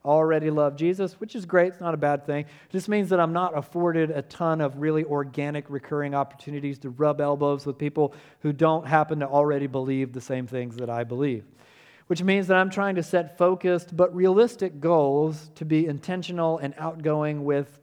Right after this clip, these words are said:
people like our neighbors. I don't know what they be-, they might believe the same thing as me, but I don't know yet. And to, with other parents that we're meeting at our kids'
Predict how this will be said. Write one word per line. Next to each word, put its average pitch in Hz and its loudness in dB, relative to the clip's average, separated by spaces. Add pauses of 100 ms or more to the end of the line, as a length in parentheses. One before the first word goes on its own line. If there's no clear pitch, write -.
people 139 -6
like 131 -2
our 143 -4
neighbors. 151 -4
I 226 -4
don't 240 -2
know 170 4
what 160 0
they 135 -4
be-, 139 -6
they 180 0
might 151 0
believe 135 0
the 123 -6
same 127 -10
thing 127 -8
as 120 -12
me, 151 -6
but 151 -4
I 139 2
don't 151 -2
know 160 0
yet. 151 0 (480)
And 196 2
to, 175 2
with 170 4
other 165 4
parents 156 -4
that 143 -6
we're 143 -6
meeting 139 -2
at 135 -4
our 135 -2
kids' 131 -4